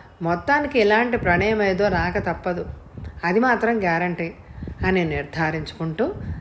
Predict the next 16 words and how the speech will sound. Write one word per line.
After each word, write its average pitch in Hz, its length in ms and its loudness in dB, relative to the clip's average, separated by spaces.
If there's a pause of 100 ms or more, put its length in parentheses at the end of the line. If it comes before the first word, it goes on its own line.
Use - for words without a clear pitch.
(120)
తన 190 180 4
గదిలోకి 247 400 2
వెళ్ళిపోయాడు 165 560 0
నందన్ 160 440 -4
రావు. 160 260 -12 (480)
వేడివేడి 233 520 6
నీళ్లు 185 300 0
ఒంటి 165 260 -2
మీద 196 180 -2
పడుతున్నా 170 680 -2 (360)
చలిగానే 214 720 2
ఉంది, 170 380 -2 (240)
అయినా 170 480 -2 (120)
లెక్క 170 420 -4
చేయలేదు 170 380 0
పావని. 165 460 -4